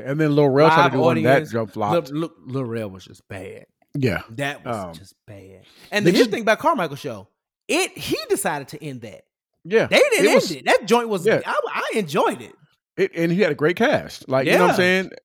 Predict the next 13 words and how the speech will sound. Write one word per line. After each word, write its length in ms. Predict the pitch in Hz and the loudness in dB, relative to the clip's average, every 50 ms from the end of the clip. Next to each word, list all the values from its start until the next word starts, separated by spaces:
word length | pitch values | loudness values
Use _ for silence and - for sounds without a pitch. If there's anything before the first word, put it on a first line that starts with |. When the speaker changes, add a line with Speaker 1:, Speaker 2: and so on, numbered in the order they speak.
| _ - | _ -6
Speaker 1:
And 300 | - 165 165 156 151 139 | -2 0 0 0 -2 -4
so, 540 | - - 170 156 147 139 131 131 131 - - _ _ | -4 0 0 2 2 2 0 -4 -6 -10 -14 _ _
um, 480 | 131 131 131 123 113 107 101 104 98 - _ _ _ _ _ _ - | -6 -4 -4 -4 -4 -8 -10 -16 -20 -20 _ _ _ _ _ _ -10
I 100 | 139 151 | -10 -8
feel 120 | - 254 | -4 -2
like 140 | 277 233 170 | -2 -2 -2
it's 120 | 160 - - | -4 -8 -12
possible, 760 | - - - - - 156 160 170 156 - 151 127 120 113 104 | -16 -20 -18 -12 -6 -4 -2 -2 -2 -4 -6 -6 -6 -8 -8
but 220 | 92 95 117 110 127 | -8 -12 -12 -12 -12
you're, 160 | 147 147 147 - | -14 -12 -10 -10
it's 120 | 139 139 | -10 -8
gonna 240 | - 165 156 147 135 | -8 -8 -8 -8 -8
take, 420 | - - - 131 127 123 - - | -8 -6 -4 -4 -4 -6 -8 -14